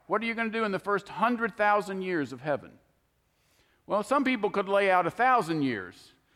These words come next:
I would be pretty bored with the things they laid out, but, you know, there's no way we would be in heaven and could last a hundred thousand years the way we think now. But you see, in heaven, we are going to know him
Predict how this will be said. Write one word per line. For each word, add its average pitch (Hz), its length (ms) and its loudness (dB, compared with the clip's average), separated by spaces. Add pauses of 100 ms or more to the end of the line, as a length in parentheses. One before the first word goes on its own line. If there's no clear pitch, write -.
(460)
I 156 80 0
would 185 140 0
be 190 80 -6
pretty 190 240 -2
bored 180 400 0
with 165 160 -2
the 156 60 -8
things 170 340 -2
they 165 180 2
laid 170 260 2
out, 202 380 2
but, 202 140 -2 (120)
you 185 120 -4
know, 208 260 2
there's 202 200 -2
no 294 180 2
way 339 280 4
we 277 200 0
would 202 160 -2
be 196 160 0
in 175 100 2
heaven 190 320 2
and 175 140 0
could 180 120 -4
last 185 300 2
a 165 80 0
hundred 196 300 0
thousand 196 420 2
years 214 240 -2
the 190 80 0
way 196 180 2
we 196 200 -2
think 185 300 -4
now. 135 340 -4 (1000)
But 190 140 0
you 208 80 -2
see, 262 300 0
in 254 80 2
heaven, 240 420 2
we 226 120 0
are 220 80 4
going 190 340 2
to 170 100 0
know 247 520 2
him 208 640 0